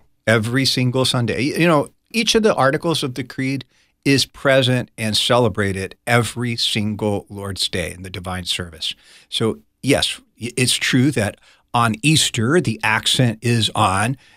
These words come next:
that he rose on the third day. And on Good Friday, the accent is on that he was suffered for our sins. And certainly at Christmas, the accent is on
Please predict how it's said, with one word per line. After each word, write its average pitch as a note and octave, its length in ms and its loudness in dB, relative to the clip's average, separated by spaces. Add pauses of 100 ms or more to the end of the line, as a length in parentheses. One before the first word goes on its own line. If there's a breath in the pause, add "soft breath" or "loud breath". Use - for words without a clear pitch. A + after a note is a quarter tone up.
(100)
that A#2 140 2
he B2+ 120 0
rose A2+ 300 2
on A#2 100 0
the A2+ 80 -2
third G#2 340 0
day. F#2+ 380 -2 (280 soft breath)
And C3+ 120 2
on B2 320 2
Good D#3 180 4
Friday, C3 540 4
the C#3+ 160 2
accent A#2+ 580 2
is C3 260 2
on B2+ 420 0 (260 loud breath)
that A#2+ 180 2
he A#2+ 420 -4
was A2 360 -2
suffered A#2+ 380 2
for A2 140 -2
our G2+ 140 0
sins. A2 500 0 (400 loud breath)
And C#3+ 360 2
certainly D3 520 0
at A2 120 -2
Christmas, - 500 -2
the B2 160 -2
accent A#2 540 -2
is A#2 200 -2
on G#2 360 -4